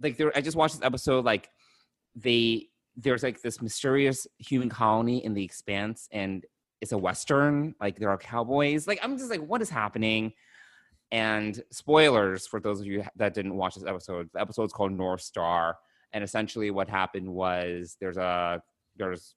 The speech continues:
around, like, five, six thousand human, humans on this planet, and they're all living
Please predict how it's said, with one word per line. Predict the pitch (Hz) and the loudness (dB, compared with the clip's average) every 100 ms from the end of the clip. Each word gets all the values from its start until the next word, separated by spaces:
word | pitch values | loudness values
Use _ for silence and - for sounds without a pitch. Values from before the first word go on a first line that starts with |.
| _ | _
around, | 104 95 | -4 -4
like, | 90 - | -4 0
five, | 98 98 | 2 2
six | - - | 0 -4
thousand | 95 90 92 | -2 -2 -4
human, | 85 92 90 87 - | -6 -6 -4 -6 -8
humans | 98 123 107 92 | -2 0 0 -2
on | - 90 87 | -4 -6 -6
this | 85 | -10
planet, | - 104 101 87 87 _ _ _ _ _ - | -6 -2 -2 -2 -4 _ _ _ _ _ -8
and | 107 104 | -4 0
they're | 107 - | 0 2
all | 101 101 101 | 2 2 2
living | 98 92 92 90 90 | 0 0 -4 -4 -8